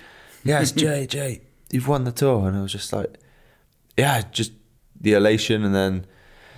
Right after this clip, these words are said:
obviously Sarah was there, and I didn't know she was gonna be there. And, like, yeah, then you do, you do just think of, like,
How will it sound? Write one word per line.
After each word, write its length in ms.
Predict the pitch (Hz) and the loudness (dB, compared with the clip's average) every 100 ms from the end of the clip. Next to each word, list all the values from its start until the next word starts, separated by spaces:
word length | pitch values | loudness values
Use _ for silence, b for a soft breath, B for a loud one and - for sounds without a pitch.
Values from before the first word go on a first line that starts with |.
| B B B B B B | B B B B B B
obviously 300 | 123 104 113 | 2 2 2
Sarah 340 | - 113 113 | 2 2 4
was 140 | 104 101 | 4 4
there, 220 | 110 110 | 4 4
and 80 | 101 | 4
I 40 | |
didn't 140 | 104 | 2
know 100 | 104 | -2
she 100 | 101 | -4
was 80 | - | -6
gonna 140 | 104 90 | -4 0
be 120 | 92 | 4
there. 340 | 107 104 101 | 6 6 4
And, 100 | 90 | 4
like, 440 | 92 85 - - - - | 0 -2 -6 -18 -12 -2
yeah, 200 | 110 95 | 2 2
then 180 | 104 104 | 2 2
you 100 | 95 | 2
do, 140 | 104 | 2
you 300 | 107 82 107 | 0 0 0
do 160 | 131 127 | 2 2
just 220 | 101 - | 2 2
think 260 | 107 98 | 0 0
of, 180 | 95 85 | -2 0
like, 400 | 85 85 - - | 0 -2 -6 -20